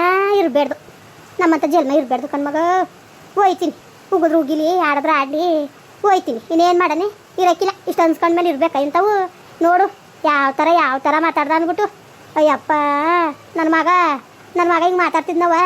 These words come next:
ಒಂದ್ ಮಾತು ಅಂತಿದ್ದ ನನ್ ಮಗ. ನೋಡು ಕಂಡವ್ರು ಎಷ್ಟೊತ್ತ, ಎಷ್ಟೇ ಯಾರು ಕಂಡವ್ರು ತಾನೆ ಅಳಿಯ ಮನೆ ತೊಳಿಯ ಅಂತ.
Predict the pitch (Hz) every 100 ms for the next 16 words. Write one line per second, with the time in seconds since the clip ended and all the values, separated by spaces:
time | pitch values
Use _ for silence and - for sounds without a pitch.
0 | 349 294 - - - 311 330 320 320 330
1 | 330 330 320 302 330 339 285 - - -
2 | - 330 339 - - - - 370 320 311
3 | 302 294 302 302 294 277 285 320 262 262
4 | 294 302 294 277 - - - 320 302 302
5 | 285 269 277 262 269 277